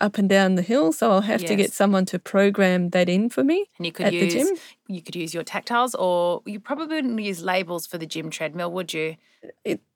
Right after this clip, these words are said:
Speaker 1: won't be necessary because sometimes on, there are some machines at the gyms that I've used which actually already have buttons where you can control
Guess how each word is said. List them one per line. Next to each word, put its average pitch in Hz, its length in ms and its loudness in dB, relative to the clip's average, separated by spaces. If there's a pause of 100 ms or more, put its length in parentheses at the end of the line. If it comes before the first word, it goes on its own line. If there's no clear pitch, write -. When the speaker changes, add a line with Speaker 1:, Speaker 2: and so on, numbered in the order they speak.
Speaker 1:
won't 466 200 4
be 370 120 8
necessary 302 480 6
because 254 260 2
sometimes 285 840 4
on, 240 280 6 (260)
there 262 200 10
are 262 100 10
some 285 240 4
machines 233 480 4
at 226 120 2
the 214 80 2
gyms 208 420 4
that 208 120 4
I've 214 200 6
used 202 400 2 (300)
which 226 360 2
actually 226 480 4
already 214 340 4
have 196 300 0
buttons 214 560 2 (420)
where 220 420 2
you 214 160 4
can 202 260 4
control 214 840 4